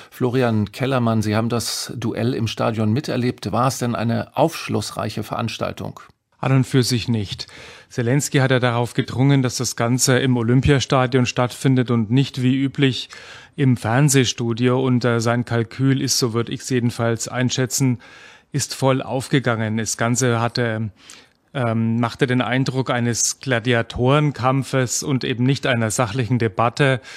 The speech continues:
Speaker 2: Äh, beide Kandidaten haben ihre Anhänger mitgebracht, die dann entsprechend geboot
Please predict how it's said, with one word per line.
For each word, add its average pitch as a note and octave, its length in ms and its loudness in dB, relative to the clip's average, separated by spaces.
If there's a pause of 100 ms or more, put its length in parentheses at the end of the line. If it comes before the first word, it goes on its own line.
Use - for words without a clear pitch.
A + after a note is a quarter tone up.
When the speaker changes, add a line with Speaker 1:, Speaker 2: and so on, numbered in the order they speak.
(300)
Speaker 2:
Äh, A#2 200 0
beide A#2 320 0
Kandidaten A#2 880 0
haben A#2 240 -2
ihre G#2+ 280 -6
Anhänger C3 340 4
mitgebracht, B2 560 0
die C3+ 60 -2
dann A#2 120 2
entsprechend A#2+ 500 -2
geboot D3 560 2